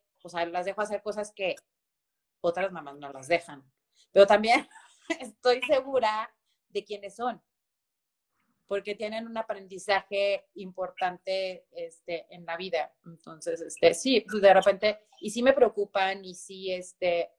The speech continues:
y sí estoy al pendiente, y ellas saben que estamos al pendiente los dos. O sea, saben perfectamente que a cualquiera de los dos, a Carlos o a mí, nos pueden hablar,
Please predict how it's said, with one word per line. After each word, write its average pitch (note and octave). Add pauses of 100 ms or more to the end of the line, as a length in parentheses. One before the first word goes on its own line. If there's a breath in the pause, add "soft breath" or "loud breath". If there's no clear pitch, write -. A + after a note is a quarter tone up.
(460)
y G#3
sí G#3+
estoy A3
al G#3
pendiente, F#3 (360)
y G3
ellas A3
saben A3+
que F3
estamos F3
al E3+
pendiente E3+
los E3
dos. - (680 soft breath)
O -
sea, F#3
saben G#3
perfectamente F#3
que F#3+
a E3+
cualquiera G#3
de G#3+
los F#3
dos, F3+
a F3
Carlos F#3
o F#3
a E3
mí, F#3+
nos F#3
pueden F3
hablar, E3+